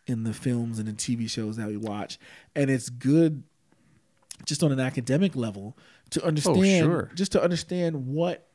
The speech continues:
Speaker 1: is being said. And you don't have to take the message and say, "Oh, I need to be more Christ-like, or I need to more go to church." But
Speaker 2: Right,
Speaker 1: just
Speaker 2: no.
Speaker 1: find it great that our storytelling, if you really look at it, our storytelling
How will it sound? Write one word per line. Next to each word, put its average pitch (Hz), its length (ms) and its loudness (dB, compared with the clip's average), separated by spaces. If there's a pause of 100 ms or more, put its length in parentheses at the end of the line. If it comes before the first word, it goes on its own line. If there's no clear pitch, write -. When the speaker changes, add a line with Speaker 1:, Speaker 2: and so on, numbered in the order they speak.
(420)
Speaker 1:
is 147 180 2
being 156 320 -2
said. 139 500 -4
And 147 140 -6
you 185 60 0
don't 202 220 -2
have 151 340 -4
to - 100 -6
take 143 240 -2
the - 80 -8
message 135 360 -6
and 113 80 -10
say, 113 80 -6
"Oh, 117 280 -10
I 110 140 -8
need 117 160 -12
to 117 80 -8
be 107 160 -6
more 104 340 -8 (400)
Christ-like, 123 420 -4
or 107 40 -6
I 113 40 -6
need 117 100 -6
to 110 40 -8
more 113 160 -6
go 110 120 -4
to 104 60 -6
church." - 320 -6
But 156 120 4
Speaker 2:
Right, 196 140 6
Speaker 1:
just - 200 4
Speaker 2:
no. 180 240 2
Speaker 1:
find 180 460 0
it 120 160 -2
great 139 440 0 (120)
that 120 380 0 (1040)
our 156 200 4
storytelling, 139 1160 -2
if 139 160 -2
you 160 80 2
really 196 460 4
look 262 260 2
at 110 160 0
it, 92 140 -4
our 160 260 4
storytelling 156 1400 -2